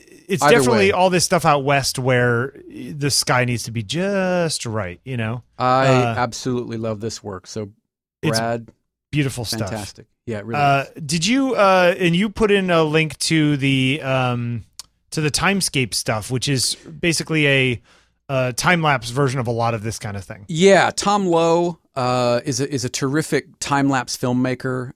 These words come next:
Speaker 2: and I've actually got this D V D. Um, does a lot of astrophotography, but this, this is a, a, a very, I mean, it's nothing you probably haven't seen before because these things are kinda everywhere now, but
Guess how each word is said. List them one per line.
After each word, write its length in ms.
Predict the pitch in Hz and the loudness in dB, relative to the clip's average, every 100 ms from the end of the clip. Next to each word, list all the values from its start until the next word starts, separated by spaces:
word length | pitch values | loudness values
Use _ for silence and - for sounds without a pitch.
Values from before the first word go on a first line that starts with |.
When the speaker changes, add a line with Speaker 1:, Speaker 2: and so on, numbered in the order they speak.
| - | -10
Speaker 2:
and 140 | 120 | -8
I've 120 | 131 | 0
actually 420 | 147 - 123 123 - - 143 135 | 0 0 -6 -6 -10 -20 -20 -2
got 180 | 139 - | 0 0
this 180 | 131 | -4
D 180 | - 120 | -2 -4
V 140 | 113 113 | -4 -6
D. 420 | 127 120 110 104 - 131 _ _ - | -4 -4 -6 -14 -20 -20 _ _ -6
Um, 640 | 107 107 104 104 104 113 _ _ _ _ _ _ 180 143 | -2 -2 -4 -8 -12 -16 _ _ _ _ _ _ -20 0
does 180 | 165 147 | 2 2
a 40 | |
lot 200 | 139 131 | 2 2
of 60 | 135 | 2
astrophotography, 960 | 127 - 127 - 123 117 113 - 120 113 | 0 -2 -6 -4 -2 -2 -4 -8 -8 -6
but 160 | 143 - | -8 -4
this, 260 | 160 - | -2 -2
this 320 | - 147 147 139 | -4 -2 -2 -2
is 120 | 117 | -4
a, 200 | 117 110 120 120 127 | -4 -4 -6 -8 -8
a, 80 | 143 165 165 | -10 -6 -6
a 40 | |
very, 300 | 131 180 170 | 2 4 4
I 40 | 180 | 2
mean, 120 | 208 | 0
it's 120 | 175 | 0
nothing 280 | 220 220 170 | 0 0 0
you 100 | 139 | -2
probably 380 | - 151 135 117 | 2 2 2 0
haven't 260 | 117 123 | 0 -2
seen 240 | - 127 117 | -4 -2 -2
before 320 | 110 123 120 | -2 -2 -2
because 260 | 110 113 101 | -2 -8 -6
these 140 | 120 | -6
things 200 | 120 113 | -4 -6
are 40 | 107 | -4
kinda 260 | 123 113 | -4 -2
everywhere 360 | 120 110 117 113 | -4 -4 -4 -2
now, 240 | 113 113 | -2 -2
but 220 | 107 123 | -2 -4